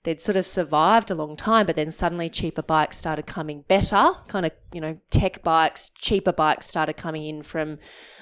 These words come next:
um, Japan particularly, and, and they were, they were about to go bankrupt. And, you know, Harley Owners Group is a really interesting example of one of those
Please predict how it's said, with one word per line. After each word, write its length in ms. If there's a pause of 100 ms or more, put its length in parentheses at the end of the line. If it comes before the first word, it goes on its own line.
(120)
um, 200
Japan 600
particularly, 580
and, 120
and 160
they 120
were, 200
they 140
were 60
about 220
to 80
go 140
bankrupt. 560
And, 160 (440)
you 60
know, 100
Harley 440
Owners 400
Group 420 (640)
is 140
a 80
really 460
interesting 580
example 560
of 80
one 160
of 80
those 240